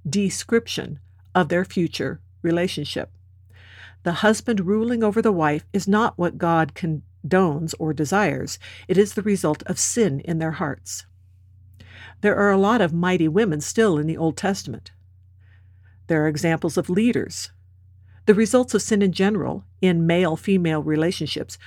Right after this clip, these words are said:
do not keep all women from positions of influence. In the case of Deborah, Judges four,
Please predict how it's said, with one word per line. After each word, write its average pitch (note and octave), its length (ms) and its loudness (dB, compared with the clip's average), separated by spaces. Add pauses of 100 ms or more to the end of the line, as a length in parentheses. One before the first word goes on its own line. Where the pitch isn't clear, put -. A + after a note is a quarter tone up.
(180)
do G#3+ 160 2
not A3+ 280 0
keep A3+ 320 -4 (220)
all G3+ 300 4
women E3+ 420 0 (100)
from D#3+ 200 -2
positions D#3+ 500 -2
of F3 100 0
influence. - 640 -6 (680)
In F3 100 2
the F#3 60 0
case F3 320 0
of D3 120 -6
Deborah, D#3+ 480 -2
Judges D#3 400 -4
four, D3+ 440 -4